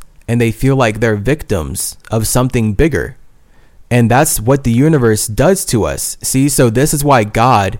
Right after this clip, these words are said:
for example, Jealous Jehovah is God for Judaism, 'cause he's fire. So when we all use our fire to create our minds, that's all of us being Jesus in the flesh.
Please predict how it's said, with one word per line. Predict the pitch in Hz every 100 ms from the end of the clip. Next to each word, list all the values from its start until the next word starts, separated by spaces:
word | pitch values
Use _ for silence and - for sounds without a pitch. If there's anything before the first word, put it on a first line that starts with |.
| - - - -
for | - 117
example, | 117 107 92 101 107 127 -
Jealous | 104 110 123 -
Jehovah | 110 127 135 104 110 131 -
is | 110 104 98 101
God | 104 110 98 101 - - - -
for | 127 110
Judaism, | 104 120 139 104 98 120 120 - - -
'cause | 110 -
he's | 113 -
fire. | - 143 101 57 - - - - - -
So | - 139 117 107 - -
when | 113 131
we | 139
all | 143 151 147
use | 123 131
our | 117 104
fire | - 127 131 98 98 - - - -
to | 127 120
create | - 117 123 131
our | 107 107
minds, | 101 120 113 90 104 - - - _ _ - - -
that's | 113 127 -
all | 120 139
of | 127
us | 110 -
being | 107 120 107 98
Jesus | 120 135 113 62 - - -
in | 110
the | 92
flesh. | - 95 - -